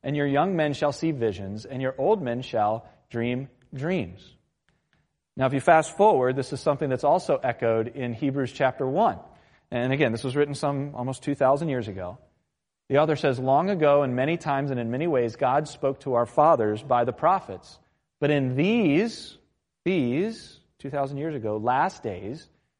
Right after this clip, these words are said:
he has spoken to us by his Son, whom he appointed the heir of all things, through whom also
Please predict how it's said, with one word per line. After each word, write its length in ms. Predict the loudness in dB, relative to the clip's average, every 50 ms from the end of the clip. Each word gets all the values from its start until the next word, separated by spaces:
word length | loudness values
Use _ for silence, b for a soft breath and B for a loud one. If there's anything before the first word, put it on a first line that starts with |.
| _ _ _
he 60 | -2 -2
has 100 | -2 -2
spoken 320 | -2 -2 -2 -2 -2 -4
to 120 | -4 -4
us 160 | -2 -4 -4 -4
by 200 | -4 -4 -4 -4
his 100 | -4 -6
Son, 320 | -8 -6 -4 -4 -4 -6 -10 -16 _ _ _ _ _ _ _ _ _ -6
whom 160 | -4 -4 -2
he 120 | 0 -2
appointed 440 | -2 -2 -2 -2 -2 -2 -2 -2 -2
the 160 | -2 -4 -4
heir 220 | -2 -2 0 2 2
of 100 | 2 2
all 140 | 2 2
things, 380 | 0 0 -4 -6 -6 -6 -8 -12
through 220 | -8 -6 -6 -6 -4
whom 200 | -6 -8 -10 -8
also 680 | -6 -4 -4 -4 -4 -6 -6 -6 -6 -4 -6 -8 -10